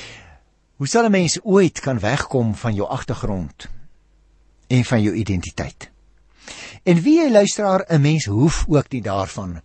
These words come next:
weg te kom nie. Die verkeerde gebruik van iets,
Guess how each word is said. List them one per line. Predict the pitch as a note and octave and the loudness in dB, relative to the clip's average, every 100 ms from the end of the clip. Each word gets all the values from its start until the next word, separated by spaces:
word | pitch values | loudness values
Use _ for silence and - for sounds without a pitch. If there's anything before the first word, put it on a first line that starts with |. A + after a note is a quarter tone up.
| _ | _
weg | D#2 G2+ D2+ | -6 -4 -4
te | F#2 | -8
kom | - D2+ | -8 -8
nie. | C#2 - _ _ - | -10 -16 _ _ -6
Die | - D#3+ | 2 2
verkeerde | G#3 - C4 D#4 C#4 | 2 2 2 2 0
gebruik | F#3 G#2+ A2 A2+ E3+ - | 0 0 2 2 2 0
van | E3+ E3+ | -2 0
iets, | G#3+ - - - - | -2 -4 -8 -12 -14